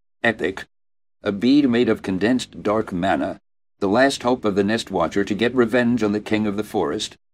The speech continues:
can be thrown at foes to inflict them with a powerful curse of darkness upon shattering.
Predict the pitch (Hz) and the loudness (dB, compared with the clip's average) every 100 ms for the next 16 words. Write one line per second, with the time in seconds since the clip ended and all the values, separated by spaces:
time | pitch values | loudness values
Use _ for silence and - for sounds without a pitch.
0 | _ _ _ - 107 104 - 120 127 113 | _ _ _ 0 2 2 0 0 2 0
1 | - 117 117 117 107 95 - 131 - 95 | -2 0 0 0 0 0 0 -2 -2 -6
2 | 92 92 101 123 127 113 101 - 127 113 | -2 -2 -2 0 2 2 -2 -2 0 0
3 | - 87 95 113 - 82 73 98 - 98 | 0 -4 -2 -2 -2 -4 -4 -4 -2 -2
4 | 95 - 110 80 73 113 | -2 2 2 2 -2 -4